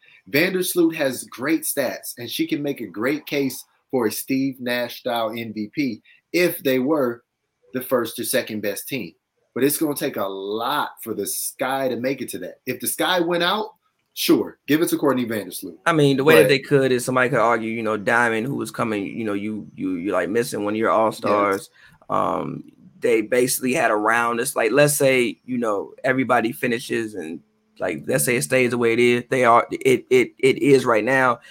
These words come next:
Speaker 1: Yeah.
Speaker 2: And the Sky, like, one win away from, like, you know, the Sparks and, uh, two wins away from the Storm.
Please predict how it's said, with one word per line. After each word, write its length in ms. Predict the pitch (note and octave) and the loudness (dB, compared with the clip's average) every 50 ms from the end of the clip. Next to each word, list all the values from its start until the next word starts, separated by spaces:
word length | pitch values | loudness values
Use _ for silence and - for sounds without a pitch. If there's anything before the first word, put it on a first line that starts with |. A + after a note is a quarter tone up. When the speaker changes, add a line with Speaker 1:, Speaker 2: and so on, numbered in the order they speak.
| - - - - | -20 -20 -12 -4
Speaker 1:
Yeah. 100 | G#2 A#2+ | 0 2
Speaker 2:
And 100 | C3 B2 | 2 2
the 60 | A#2+ | 2
Sky, 360 | A#2+ - - C#3 C#3 C3+ C3 | 0 0 2 4 6 8 8
like, 200 | C3 C3 B2 A2 | 8 6 6 4
one 400 | A2 B2 B2+ C3+ C#3 C#3 C3 B2+ | 2 4 4 6 6 6 4 4
win 220 | B2+ C3+ C3+ C3 B2+ | 4 4 6 6 4
away 420 | B2 C3 C3 B2+ B2+ B2+ B2+ B2 | 6 4 6 6 6 6 4 4
from, 300 | B2 - - B2 B2 A#2+ | 2 0 -2 -2 0 2
like, 260 | A#2+ A#2+ A#2 G#2 - - | 2 2 2 0 -2 -4
you 140 | B2+ C3 B2+ | -6 -4 -2
know, 220 | B2 A#2+ A#2 A2 | -2 -2 -2 -4
the 80 | G2+ - | -6 -8
Sparks 500 | - _ - C3 B2+ B2+ A#2+ A#2+ - - | -10 _ 4 6 6 6 6 4 -2 -8
and, 160 | B2 A2+ - - | -8 -8 -4 -2
uh, 100 | - A#2+ | -2 -2
two 220 | - - - D3+ | -2 4 6 6
wins 340 | C#3+ C3 C3+ C3 C3 B2+ B2 | 6 6 6 2 2 2 0
away 240 | B2+ B2+ B2+ B2 B2 | 0 2 2 0 0
from 140 | C#3+ B2 A2+ | -2 -4 -8
the 80 | A2+ | -8
Storm. 400 | - - C3 B2+ B2 A#2+ A#2+ - | -8 -4 -4 -2 -2 -2 -4 -4